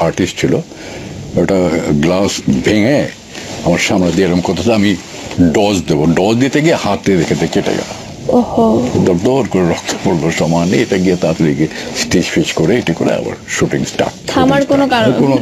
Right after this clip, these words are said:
Speaker 1: থামারই নেই।
Speaker 2: <laughs> বুঝতে পারছি।
Speaker 1: আর একটা মনে পড়ে, মিন্টু আমার নাম, তখনকার দিনে প্রথম মানে অ্যাকশন ছবি বলা যায় আর কি,
Speaker 2: হুম।
Speaker 1: ফুল অ্যাকশন ছবি, মিন্টু আমার নাম।
Speaker 2: আচ্ছা।
Speaker 1: সোহেল রানার আমি কো-আর্টিস্ট।
Speaker 2: হুম, হুম।
Speaker 1: "বল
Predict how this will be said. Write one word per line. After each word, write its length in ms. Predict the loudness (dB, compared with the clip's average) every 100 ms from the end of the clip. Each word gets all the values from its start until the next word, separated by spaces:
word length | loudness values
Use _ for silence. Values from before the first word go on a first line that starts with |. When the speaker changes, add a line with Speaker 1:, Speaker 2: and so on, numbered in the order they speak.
| 0
Speaker 1:
থামারই 320 | 0 2 2
নেই। 340 | 0 0 -2 -2 -2
Speaker 2:
<laughs> 320 | -4 -4 -2
বুঝতে 360 | 0 0 0 -2
পারছি। 300 | 0 0 0
Speaker 1:
আর 60 | 2
একটা 120 | 2
মনে 180 | 4 4
পড়ে, 260 | 2 2 0 -4 -16 -20 -18 -16 -14 -12 -12 -10 -2
মিন্টু 340 | 2 2 2 2
আমার 140 | 2
নাম, 280 | 0 0 -2 0
তখনকার 420 | 2 2 0 2
দিনে 160 | 2 0 0
প্রথম 640 | -2 0 2 2 2 -2 -4
মানে 200 | -2 0
অ্যাকশন 580 | 0 0 0 0 2 0 -4 -14 -6
ছবি 220 | 0 0
বলা 280 | 2 0 0
যায় 280 | 0 0 -2
আর 60 | -4
কি, 120 | 0 2
Speaker 2:
হুম। 300 | 2 0 -4 -10 -14 -8
Speaker 1:
ফুল 300 | 0 2 4
অ্যাকশন 380 | 2 -2 0 0
ছবি, 340 | 0 0 0 0 -2 0
মিন্টু 280 | 0 2 0
আমার 160 | 0
নাম। 260 | -2 -2 -2
Speaker 2:
আচ্ছা। 240 | -4 -8 -14 -12 -12 -10 -8 -4
Speaker 1:
সোহেল 320 | 0 2 2
রানার 320 | 2 0 0
আমি 180 | 0 -2
কো-আর্টিস্ট। 600 | 0 0 -2 -6 -8 -10 -2
Speaker 2:
হুম, 120 | 0 2
হুম। 520 | 0 -2 -8 -2 2
Speaker 1:
"বল 220 | 4 2